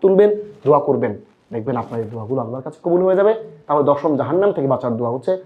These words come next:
"আল্লাহুম্মা", হে আল্লাহ, "আজিরনি", আমাকে মুক্তি দিয়ে দাও, "মিনান নার", জাহান্নামের আগুন থেকে। তাহলে আমরা আজকের এই লেসনে, এই ক্লাসে আমরা টোটাল দশটি দোয়া শিখলাম, যে দোয়াগুলো খুবই ইউজফুল।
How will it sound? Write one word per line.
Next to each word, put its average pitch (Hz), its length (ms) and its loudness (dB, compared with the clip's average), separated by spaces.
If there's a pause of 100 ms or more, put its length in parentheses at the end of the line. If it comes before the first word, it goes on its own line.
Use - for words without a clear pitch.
(140)
"আল্লাহুম্মা", 131 420 2
হে 123 100 -4
আল্লাহ, 170 440 2 (140)
"আজিরনি", 165 400 4
আমাকে 143 280 2
মুক্তি 180 280 2
দিয়ে 226 180 6
দাও, 233 340 2 (100)
"মিনান 127 220 -4
নার", 156 160 -2 (260)
জাহান্নামের 107 400 -16
আগুন 95 300 -20
থেকে। - 180 -20 (480)
তাহলে 143 300 2 (840)
আমরা 127 180 0
আজকের 120 380 -2
এই 107 140 -2 (280)
লেসনে, 165 520 -2 (200)
এই 143 120 0
ক্লাসে 127 360 -10
আমরা 110 280 -12
টোটাল 156 240 0 (300)
দশটি 147 300 -4
দোয়া 127 300 -4
শিখলাম, 107 280 -18 (680)
যে 156 200 4
দোয়াগুলো 214 360 6
খুবই 262 360 0
ইউজফুল। 151 520 -4